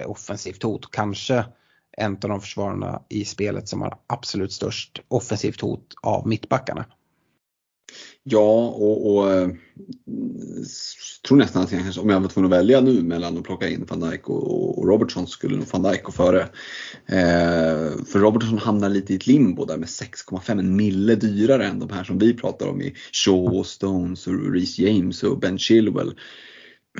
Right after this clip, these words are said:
Speaker 2: Ja, där, det känns tungt att, att f-, få in Robertson, speciellt då om Liverpool ska spela med honom som någon form av liksom, att han får kliva ner och täcka lite mittback. Då, då känns det helt ointressant.
Speaker 1: Ja.
Speaker 2: Ehm, så att nej,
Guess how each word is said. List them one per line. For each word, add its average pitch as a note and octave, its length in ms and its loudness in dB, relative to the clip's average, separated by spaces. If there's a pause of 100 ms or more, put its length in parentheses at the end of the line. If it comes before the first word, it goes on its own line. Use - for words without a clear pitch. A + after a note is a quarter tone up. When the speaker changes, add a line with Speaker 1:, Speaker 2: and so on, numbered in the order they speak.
(600)
Speaker 2:
Ja, G2+ 320 -2 (640)
där, G#2 280 -2
det G#2 100 2
känns F#2 260 -4
tungt - 400 -4
att, - 60 0
att - 420 -4
f-, - 240 -14
få F#2 220 -2
in F#2 560 0
Robertson, F#2+ 460 2
speciellt - 600 2
då F2 160 0
om F#2+ 100 -2
Liverpool F#2 340 -4
ska F#2+ 160 -8
spela F2 240 2
med G2 100 -2
honom F#2 260 4
som F#2 140 0
någon F#2+ 100 0
form - 220 -2
av - 140 -4
liksom, - 340 -4 (180)
att - 60 -6
han F2 140 0
får - 80 -6
kliva E2+ 240 4
ner E2+ 160 2
och - 80 -6
täcka - 240 -2
lite - 220 -2
mittback. - 640 -2
Då, - 240 0
då A2 240 2
känns - 280 -6
det F#2 80 -8
helt - 240 0
ointressant. F#2+ 600 -2 (320)
Speaker 1:
Ja. A#2+ 180 0 (300)
Speaker 2:
Ehm, F#2 1000 2
så G2+ 100 -2
att G2 80 0
nej, A2+ 360 4